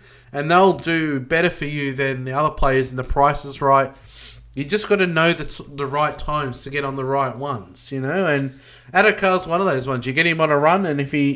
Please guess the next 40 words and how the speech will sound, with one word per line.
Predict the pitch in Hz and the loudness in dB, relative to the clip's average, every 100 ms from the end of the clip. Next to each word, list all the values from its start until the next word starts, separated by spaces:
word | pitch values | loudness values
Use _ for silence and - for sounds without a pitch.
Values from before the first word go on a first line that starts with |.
| 143 | -2
if | 147 | -4
he's | 151 | 0
on | 175 | 2
the | 170 | 2
run, | 147 175 170 | 4 4 4
he | 147 147 | 2 4
does | 156 147 - | 4 2 0
a | 156 147 | -2 2
great | 160 185 | 2 2
job, | 185 156 139 135 | 2 4 4 4
but | 151 151 - - - _ | 4 4 -4 -20 -20 _
if | 147 147 | -6 -4
you | 135 | -2
don't, | 165 175 156 156 - | 2 2 -2 -6 -6
he's | 160 160 151 | -4 -4 -2
like | 160 156 - | 2 2 0
a | 135 | -6
fucking | - 165 160 131 | -4 -4 -4 -8
Sevo, | - 165 185 165 | -4 -2 0 0
man. | 139 135 | 0 -2
You'll | 151 | 0
get | 185 196 | -2 -4
your | 147 | -10
teens. | - 175 190 156 117 123 - - - - | -4 0 0 0 -6 -10 -16 -20 -16 -2
I've | 220 | 0
got, | 214 - - | 0 -4 2
I've | 185 | 4
got | 196 196 | 4 0
teen | - 202 220 214 | -2 0 0 -2
scores | - 196 185 180 180 | -2 2 2 0 -4
this | 170 165 | -8 -4
week | 170 156 - | -4 -4 -6
from | - 156 156 147 143 135 - _ _ | 0 2 4 2 0 -12 -18 _ _
Walker | 131 180 196 196 185 180 - _ _ _ - | 4 4 6 6 6 4 -2 _ _ _ 0
and | 185 190 | 0 4
Olam, | 156 156 156 151 151 147 - - - - | 6 6 6 2 0 -10 -16 -20 -20 -12
and | 139 | -8
there's | 139 143 | -8 0
no | 160 | 2
reason, | 147 147 147 143 131 | 2 0 -2 -6 -8